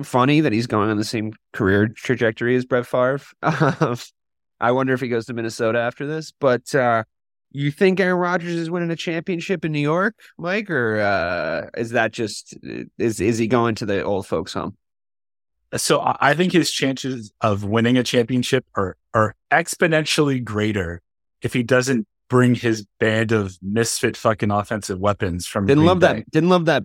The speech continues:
Speaker 1: uh, wish
Speaker 2: Like,
Speaker 1: list.
Speaker 2: the, the wish list, it's
Speaker 1: <laughs>
Speaker 2: so stupid. It's like, I, I, I want Randall Cobb, Allen Lazard, who, by the way, Allen Lazard's pretty good. Randall Cobb, Marcedes Lewis. And it's, and you just think to, to yourself:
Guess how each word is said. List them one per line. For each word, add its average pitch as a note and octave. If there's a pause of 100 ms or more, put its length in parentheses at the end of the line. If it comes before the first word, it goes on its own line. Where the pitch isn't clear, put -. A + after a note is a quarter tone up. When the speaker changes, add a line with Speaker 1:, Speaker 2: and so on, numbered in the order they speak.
(140)
Speaker 1:
uh, B1+ (420)
wish B2
Speaker 2:
Like, G3+
Speaker 1:
list. D3+
Speaker 2:
the, E3+
the F#3
wish A#3
list, B3
it's D4
Speaker 1:
<laughs> -
Speaker 2:
so B3
stupid. A3
It's C#3+
like, C3
I, C#3
I, C#3 (180)
I C#3+
want C#3+
Randall D3
Cobb, C#3
Allen B2+
Lazard, A#2+
who, B2
by A2+
the A2+
way, G#2+
Allen B2+
Lazard's A#2
pretty F#2
good. E2 (420)
Randall C#3+
Cobb, B2 (320)
Marcedes A#2
Lewis. G#2 (420)
And C3+
it's, - (100)
and C3
you C#3
just D3+
think E3+
to, - (120)
to B2+
yourself: A2+